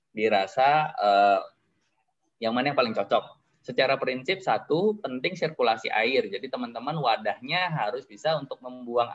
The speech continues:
air bawah, membuang kotoran di dasar, dan membuang,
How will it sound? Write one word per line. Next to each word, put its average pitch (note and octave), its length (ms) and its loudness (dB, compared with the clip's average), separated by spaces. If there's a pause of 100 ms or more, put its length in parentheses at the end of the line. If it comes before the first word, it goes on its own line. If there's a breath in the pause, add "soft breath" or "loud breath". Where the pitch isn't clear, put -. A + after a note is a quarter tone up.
air A2+ 240 -2
bawah, G#2+ 560 2 (160)
membuang A2 320 -2
kotoran A2 400 0
di G#2+ 80 -4
dasar, B2+ 520 -2
dan B2+ 200 0
membuang, B2+ 480 -2